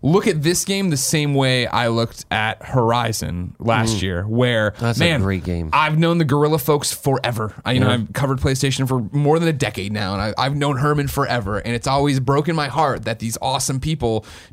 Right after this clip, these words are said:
Speaker 1: didn't get the love, the limelight, all of this, like, attention and the
Speaker 2: I agree
Speaker 1: great
Speaker 2: with that.
Speaker 1: scores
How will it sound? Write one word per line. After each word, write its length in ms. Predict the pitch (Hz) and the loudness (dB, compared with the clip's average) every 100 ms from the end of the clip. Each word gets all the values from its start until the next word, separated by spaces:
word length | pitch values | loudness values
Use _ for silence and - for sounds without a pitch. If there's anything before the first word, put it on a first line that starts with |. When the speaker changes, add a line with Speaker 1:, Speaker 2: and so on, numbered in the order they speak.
| - | -2
Speaker 1:
didn't 260 | 208 190 | 0 0
get 300 | 127 113 - | 0 -2 -4
the 100 | - | 0
love, 300 | 135 139 117 | 2 2 2
the 80 | 110 | 0
limelight, 480 | 117 127 120 101 101 | 0 0 0 -2 -2
all 280 | 127 127 123 | 0 2 2
of 60 | 113 | 0
this, 200 | 113 - | -2 -2
like, 160 | 107 | -2
attention 480 | 101 - 170 - 110 | -2 -2 -2 0 -2
and 220 | 107 120 | 0 0
the 40 | 104 | 2
Speaker 2:
I 60 | 107 | 2
agree 60 | 113 107 | 4 4
Speaker 1:
great 40 | 101 | 4
Speaker 2:
with 100 | 85 | 2
that. 60 | 226 | 4
Speaker 1:
scores 380 | 226 110 117 | 4 2 -2